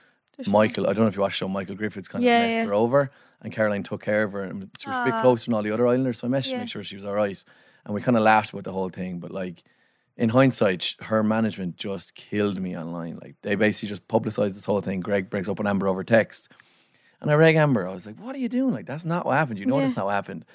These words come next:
Speaker 2: And she goes, "Oh, it's not me. It's my management and my publicist. Like, I don't want this to happen to you." And I'm like, "Look, I just don't wanna talk to you again. I can't believe you do this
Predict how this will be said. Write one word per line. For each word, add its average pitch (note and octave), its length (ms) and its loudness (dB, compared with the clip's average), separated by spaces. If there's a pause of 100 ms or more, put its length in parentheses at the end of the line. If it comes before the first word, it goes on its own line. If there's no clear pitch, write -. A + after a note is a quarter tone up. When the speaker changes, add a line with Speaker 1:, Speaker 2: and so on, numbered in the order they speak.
(320)
Speaker 2:
And G#2+ 160 -2
she A#2+ 140 0
goes, G#2+ 280 2
"Oh, G#2+ 180 4
it's A2+ 120 -2
not A#2 160 0
me. A2+ 200 2
It's A2 100 -2
my G#2+ 100 -4
management G#2 500 -2
and G#2 60 -6
my G2+ 80 -4
publicist. G2 580 -4
Like, G2+ 120 -2
I G2+ 40 -2
don't G#2 140 2
want G2+ 140 2
this G2 80 -10
to G2 60 -10
happen F#2+ 260 0
to F#2+ 60 0
you." F#2+ 100 -2
And F2+ 80 -6
I'm F2 120 -6
like, E2+ 180 -8 (120)
"Look, F#2+ 240 -6
I G2+ 60 -6
just F2+ 180 -8
don't F#2+ 100 -4
wanna F2 120 -6
talk F2+ 220 -6
to A2 100 -10
you F#2+ 80 -6
again. F#2 160 -4
I F2 60 -10
can't F#2+ 160 -2
believe G2 160 -2
you G2 80 -4
do A2 240 2
this G2 300 -2